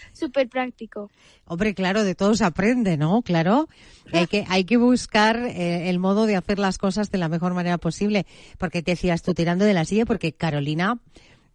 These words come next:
Speaker 2: está presente, eh, con vosotros en toda la gira, es la protagonista.
Speaker 1: Sí, ella, ella decide la mayor,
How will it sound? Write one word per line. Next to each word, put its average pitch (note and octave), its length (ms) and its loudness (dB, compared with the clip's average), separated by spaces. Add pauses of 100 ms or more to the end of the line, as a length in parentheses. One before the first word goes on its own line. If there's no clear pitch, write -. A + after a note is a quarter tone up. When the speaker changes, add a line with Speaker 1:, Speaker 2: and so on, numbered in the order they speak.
Speaker 2:
está D#3 280 -4
presente, G3+ 680 0
eh, D#3 60 -2
con D#3+ 200 -2
vosotros F#3+ 400 -2
en D#3+ 120 0
toda F#3+ 160 0
la G3 100 2
gira, A3 400 0 (240)
es D3 180 -6
la A3+ 100 2
protagonista. F#3 720 -2 (880)
Speaker 1:
Sí, D#4+ 360 4
ella, D#4 220 6 (340)
ella D#4 180 2 (440)
decide D4 380 -4
la D4 160 0
mayor, C#4+ 460 -2